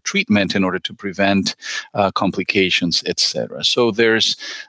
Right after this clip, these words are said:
the high risk for diabetes, late diagnosis, late interventions, and all that has led to the devastating consequences of diabetes in this community.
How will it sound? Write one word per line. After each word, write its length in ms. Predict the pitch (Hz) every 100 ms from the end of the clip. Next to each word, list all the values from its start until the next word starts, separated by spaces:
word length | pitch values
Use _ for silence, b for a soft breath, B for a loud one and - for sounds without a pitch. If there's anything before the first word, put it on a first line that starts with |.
| _
the 80 | 98
high 260 | - 120 151
risk 320 | 127 123 -
for 140 | 131
diabetes, 840 | 107 107 110 98 87 87 92 - -
late 460 | 98 98 117 135 123
diagnosis, 960 | 120 113 107 98 98 90 87 - 87 -
late 360 | 104 104 123 123
interventions, 1120 | 120 110 - 92 90 90 85 - 82 87 - B B B B
and 120 | 107
all 180 | 107 107
that 260 | 104 104
has 480 | 90 101 98 95 -
led 360 | 90 98 104 -
to 380 | - - 98 95
the 200 | 95 90
devastating 720 | - 139 185 - - 90 92
consequences 800 | - 107 120 - - 87 82 -
of 100 | 87
diabetes 580 | 95 92 85 110 156 -
in 100 | 87
this 200 | 87 -
community. 640 | - 87 92 101 - 85